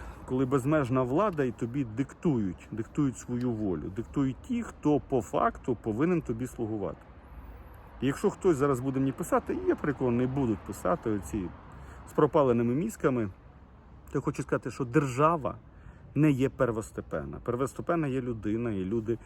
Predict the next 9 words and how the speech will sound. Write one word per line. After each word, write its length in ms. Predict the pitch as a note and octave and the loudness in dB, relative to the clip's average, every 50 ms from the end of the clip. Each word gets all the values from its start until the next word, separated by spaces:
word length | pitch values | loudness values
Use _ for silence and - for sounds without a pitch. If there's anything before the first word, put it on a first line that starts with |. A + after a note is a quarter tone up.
| - - - - - - - - - | -20 -20 -20 -20 -20 -20 -20 -12 -10
зорганізували 960 | C#3 A2 G#2 C#3 B2+ B2+ C3 C#3+ C#3 B2+ A#2 B2+ B2 A#2+ A#2 G#2+ F#2+ F2+ F2 | -8 0 2 4 4 4 4 2 2 2 2 0 2 4 4 4 4 2 0
собі 220 | F2 - - G2+ G2+ | -4 -8 -6 -6 -6
державу, 420 | F#2 G2+ G2+ F#2+ D3 F#3+ F#3 D#3 | -4 -4 -4 0 2 2 2 2
в 40 | B2 | 0
першу 240 | - F3 - - - | -2 -4 -4 -4 -2
чергу, 180 | F#3 E3 D3+ | -2 0 0
для 120 | C#3 C#3 C#3 | 0 -2 -4
свого 240 | - - C#3 C3 B2 | -4 -4 -4 -4 -2
захисту. 380 | G#2+ A2 G2 - - - - | -4 -6 -8 -8 -14 -16 -16